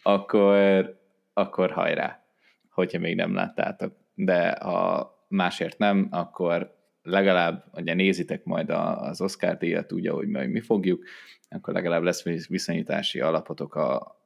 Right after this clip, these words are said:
amikor majd, hát azért elég sok jelölést kapott, úgy relatíve.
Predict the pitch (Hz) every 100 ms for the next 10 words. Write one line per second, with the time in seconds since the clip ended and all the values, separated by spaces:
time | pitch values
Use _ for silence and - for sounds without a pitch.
0 | _ 90 87 - 76 73 - - - 67
1 | - - - _ _ _ _ _ 160 196
2 | 311 233 269 339 - - - - 78 73
3 | 80 - - - - - - 90 85 -
4 | 87 - - 82 82 92